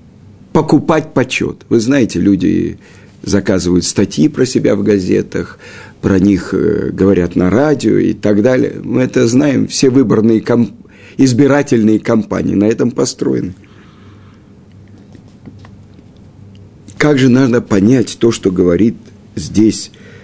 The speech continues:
Тана? То есть не ищи величия, важной должности,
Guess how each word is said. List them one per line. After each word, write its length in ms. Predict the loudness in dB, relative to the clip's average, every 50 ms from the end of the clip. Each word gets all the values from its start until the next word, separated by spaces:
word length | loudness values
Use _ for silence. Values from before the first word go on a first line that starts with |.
| -20 -20 -20 -20 -20 -20 -20 -20 -10 -4
Тана? 420 | -2 0 0 0 0 -2 -2 -2 -4 -8 -14 -20 -20 -20 -20 -20 -20 -20 -20 -20 -20 -20 -20 -20 -20 -20 -20 -20 -20 -20 -20 -20 -20 -20 -20 -20 -20 -20 -20 -20 -20 -20 -20 -20 -20 -20 -20 -20 -20 -20 -20 -20 -20 -20 -20 -20 -20 -20 -14 -2
То 120 | 2 4 4
есть 180 | 4 2 2
не 200 | 2 4 4 4
ищи 300 | 4 2 0 0 0 0
величия, 600 | 2 0 0 2 0 0 0 -2 0 0 0 0 -2 -4
важной 560 | -2 0 0 0 0 0 0 0 0 -2 -4
должности, 840 | -4 -2 0 0 0 0 -2 -2 -2 -2 -2 -4 -6 -6 -6 -8 -8